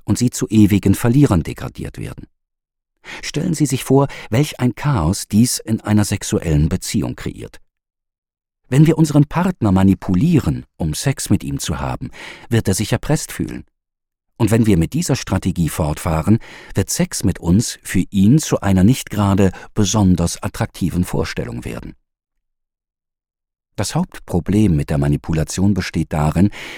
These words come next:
dass wir das, was wir brauchen, nur durch Tricks bekommen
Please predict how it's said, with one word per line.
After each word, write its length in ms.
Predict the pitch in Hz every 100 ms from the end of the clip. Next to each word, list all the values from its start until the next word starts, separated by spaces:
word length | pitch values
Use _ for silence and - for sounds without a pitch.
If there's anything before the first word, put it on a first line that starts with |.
| -
dass 220 | 110 -
wir 100 | 104
das, 380 | 92 117 - -
was 200 | 107 -
wir 120 | 107
brauchen, 560 | 87 85 80 92 - 120 - - -
nur 220 | - 113 110
durch 340 | 120 123 -
Tricks 380 | - 156 - -
bekommen 580 | - - - 110 104